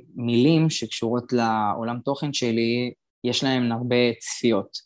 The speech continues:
ואם אני שנייה אהיה לוקאלי ואני אדבר על ישראל, אז, אה, אני מאמין לצורך העניין שטיקטוק הם מחפשים שאני אשים השטגים, כדי בסופו של דבר לעזור לאלגוריתם לטרגט את התוכן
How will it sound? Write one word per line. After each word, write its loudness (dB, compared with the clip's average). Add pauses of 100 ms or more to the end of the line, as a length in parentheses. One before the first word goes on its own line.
(420)
ואם 4
אני 4
שנייה 0
אהיה -2 (680)
לוקאלי 4
ואני 0
אדבר 0
על 0
ישראל, -2 (640)
אז, -2
אה, 0
אני 2
מאמין 2
לצורך -2
העניין -4
שטיקטוק -2
הם -4
מחפשים 2
שאני 0
אשים 0 (380)
השטגים, 2 (440)
כדי 4
בסופו -2
של -4
דבר 0
לעזור 0
לאלגוריתם -2
לטרגט -4
את -4
התוכן -2